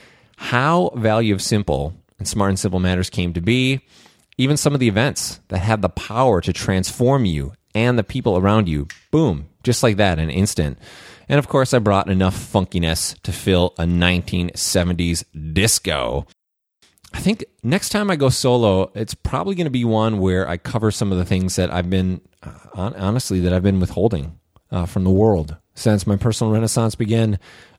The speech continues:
I know that I've been upbeat and cheery and it's sunshines, lollipops, and rainbows today, but you probably know this. We all are, uh,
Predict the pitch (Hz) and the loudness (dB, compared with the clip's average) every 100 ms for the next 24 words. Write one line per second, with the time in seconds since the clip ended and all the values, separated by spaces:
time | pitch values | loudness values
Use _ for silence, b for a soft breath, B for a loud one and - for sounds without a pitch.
0 | - 113 127 127 117 110 104 110 107 - | -2 0 2 2 2 2 0 -2 -2 0
1 | 110 104 95 - 104 117 110 87 - 110 | -2 0 -4 0 0 2 0 -2 -2 -2
2 | 104 110 104 101 101 104 110 101 - 95 | 0 0 0 2 2 2 0 -2 -2 0
3 | 98 98 95 - 98 104 101 85 85 B | 0 2 0 -2 0 2 2 0 -4 B
4 | B B B B B B - 104 123 110 | B B B B B B -10 -4 0 2
5 | 117 117 120 110 - - 98 92 101 123 | 2 2 2 0 -2 -4 0 2 2 2
6 | 92 90 92 95 - 80 | 2 0 0 -4 -8 -14